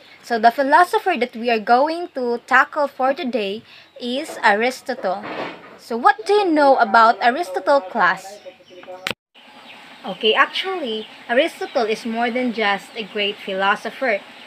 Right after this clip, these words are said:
He has produced a lot of ideas and philosophies. So the ideas of Aristotle is very important to explore until now. Aristotle was the first philosopher to seriously advance a theory of virtue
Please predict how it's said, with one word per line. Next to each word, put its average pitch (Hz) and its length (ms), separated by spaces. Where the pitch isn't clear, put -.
He 240 160
has 247 160
produced 233 480
a 226 80
lot 208 160
of 220 160
ideas 254 640
and 330 320
philosophies. 208 880
So - 80
the 262 240
ideas 339 480
of 294 160
Aristotle 247 800
is 254 160
very 349 640
important 262 760
to 240 80
explore 226 520
until 214 560
now. 214 400
Aristotle 311 720
was 233 160
the 214 80
first 247 480
philosopher 254 640
to 254 160
seriously 302 800
advance 233 540
a 247 100
theory 269 440
of 220 120
virtue 254 640